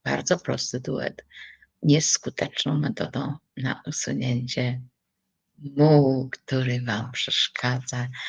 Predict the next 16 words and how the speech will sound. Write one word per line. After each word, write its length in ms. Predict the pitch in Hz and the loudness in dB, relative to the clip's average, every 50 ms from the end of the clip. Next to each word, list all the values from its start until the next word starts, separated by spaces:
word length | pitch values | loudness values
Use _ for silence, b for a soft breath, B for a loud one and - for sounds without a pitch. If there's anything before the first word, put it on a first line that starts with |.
| B B B B | B B B B
Dziękuję 500 | - 143 131 120 131 - - 156 170 180 | 0 2 2 2 2 4 6 8 8 8
serdecznie 600 | 165 - 180 170 143 - 123 123 - - - 131 | 6 4 2 2 4 4 2 4 4 2 0 -2
za 160 | 131 - 147 131 | -4 -4 -6 -6
uwagę. 580 | 131 127 127 117 117 110 - 123 117 117 123 - - _ _ _ _ _ _ _ _ _ _ _ _ _ _ _ _ _ _ _ _ _ _ | -6 -4 -2 -2 -2 -2 0 -2 -2 -2 -4 -8 -16 _ _ _ _ _ _ _ _ _ _ _ _ _ _ _ _ _ _ _ _ _ _
Pozdrawiam 640 | - 139 135 - - - 135 135 143 156 180 175 165 | -6 -4 -4 -4 -2 2 2 2 4 4 2 0 0
ciepło 800 | - - - 123 123 - - - - 120 120 113 120 123 - _ - - | 0 0 0 0 0 -2 -6 -4 0 0 2 2 0 -2 -4 _ -4 -2
i 320 | 117 120 127 131 123 _ _ _ _ _ _ _ - | 0 0 0 0 -2 _ _ _ _ _ _ _ -6
do 140 | - 123 127 | -4 -2 -2
następnego 720 | 131 131 - - - - 156 151 - - 160 139 - 151 | -2 -2 -6 -8 -6 -4 -4 -4 -4 -4 -6 -4 -2 -2
razu. 340 | - 76 73 - - - - - _ _ _ _ _ _ _ _ | -2 -2 -2 -4 -6 -8 -10 -12 _ _ _ _ _ _ _ _
Z 180 | - - - - | -14 -14 -10 -8
wami 300 | 135 131 131 123 - - | -8 -8 -8 -8 -14 -16
była 400 | - - - - - - - - B B B B B B _ - | -16 -12 -10 -10 -10 -10 -12 -14 B B B B B B _ -14
Zosia 400 | - - - - 147 - - - | -10 -6 -4 -4 -2 0 0 0
Golis, 480 | - - - 101 131 - - - - - | 2 2 0 0 0 0 -4 -6 -6 -4
doradca 760 | - 151 - - - - - _ - - - 82 160 - | -2 0 0 0 -4 -6 -10 _ -14 -8 -8 -8 -8 -8